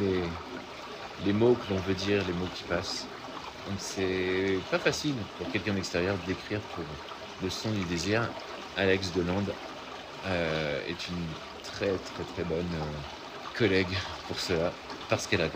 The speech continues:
réussi à comprendre, euh, l'enjeu de ce que je lui demandais, c'est-à-dire de se fondre dans un personnage, euh,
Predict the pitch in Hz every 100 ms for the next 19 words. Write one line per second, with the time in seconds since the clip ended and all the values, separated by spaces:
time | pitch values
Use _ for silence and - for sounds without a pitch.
0 | - 123 110 - 117 - 90 82 98 104
1 | 92 82 80 - - - - - - -
2 | - - - - - - 92 101 107 101
3 | 95 104 - - - - - - - -
4 | - - - 95 92 - 95 87 90 87
5 | 87 85 90 98 - - - - - -
6 | - 78 71 82 87 78 - - - -
7 | 87 - 104 - 131 107 82 - - -
8 | - - - - - - 85 82 80 87
9 | - 87 85 87 87 85 76